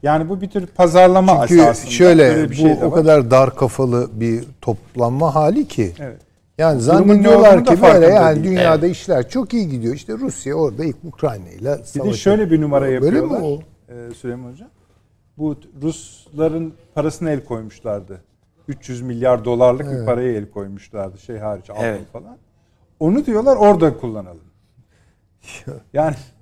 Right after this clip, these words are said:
Speaker 2: Ne diyelim?
Speaker 1: inanılmaz
Speaker 3: İşte hani
Speaker 1: adamlar.
Speaker 3: derler ya, bu
Speaker 1: Yani
Speaker 3: batan geminin
Speaker 1: malı
Speaker 3: malları
Speaker 1: falan.
Speaker 3: diye.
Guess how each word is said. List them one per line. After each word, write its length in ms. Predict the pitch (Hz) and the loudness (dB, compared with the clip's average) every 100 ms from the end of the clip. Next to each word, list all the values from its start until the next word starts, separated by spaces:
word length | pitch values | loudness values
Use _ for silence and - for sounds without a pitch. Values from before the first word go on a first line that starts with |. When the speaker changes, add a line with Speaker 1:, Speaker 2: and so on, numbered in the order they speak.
| _ _ _ _ _ _ _ _ _ _ | _ _ _ _ _ _ _ _ _ _
Speaker 2:
Ne 60 | 135 | -18
diyelim? 320 | 123 113 101 - | -18 -18 -20 -10
Speaker 1:
inanılmaz 420 | 170 240 269 220 | -6 -2 0 0
Speaker 3:
İşte 80 | 185 | 2
hani 140 | 160 185 | 2 0
Speaker 1:
adamlar. 180 | - | 0
Speaker 3:
derler 360 | 165 170 196 247 | 2 4 4 4
ya, 280 | 208 151 151 | 2 -2 -2
bu 200 | 156 143 | -4 -4
Speaker 1:
Yani 120 | 123 | -4
Speaker 3:
batan 440 | 143 156 185 175 165 | -2 -2 -2 -2 -2
geminin 380 | 160 160 160 | -2 -2 -4
Speaker 1:
malı 260 | 156 156 160 | -6 -2 2
Speaker 3:
malları 260 | 175 180 156 | 6 6 4
Speaker 1:
falan. 180 | 151 156 | 0 -4
Speaker 3:
diye. 240 | 156 226 | -6 -10